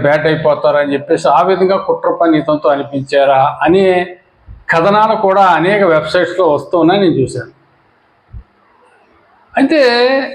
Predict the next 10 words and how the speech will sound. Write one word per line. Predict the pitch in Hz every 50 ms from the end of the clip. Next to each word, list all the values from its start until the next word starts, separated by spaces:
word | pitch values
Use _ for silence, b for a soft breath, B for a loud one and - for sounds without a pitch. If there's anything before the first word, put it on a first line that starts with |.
| - - B B B B B B B B B _ _ _ - 196
ఈ | 196 160
బండ | 147 190 233 262 277 302
ఉమ | 277 254 233 220 226
నియోజకవర్గంలో | 220 214 208 202 202 196 196 190 190 185 180 165 185 202 202 196 175 160 170 190 185 170
ఒక | 175 170
కంపెనీకి | 151 - 160 160 170 165 220 226 226 226 208 202 - 185
సంబంధించినటువంటి | 175 165 165 165 160 160 156 151 147 156 156 151 151 151 147 160 160 160 -
కాలుష్యం | 151 143 170 202 214 214 202 202 - - 226 185 147 143 151 185 - - - _ _ _ _ _ _ _ _ _ _ _ _ _ - -
విపరీతంగా | 151 165 160 165 240 254 277 277 285 285 269 262 233
వచ్చేస్తుందట. | 185 156 - 147 123 - - 135 127 123 117 -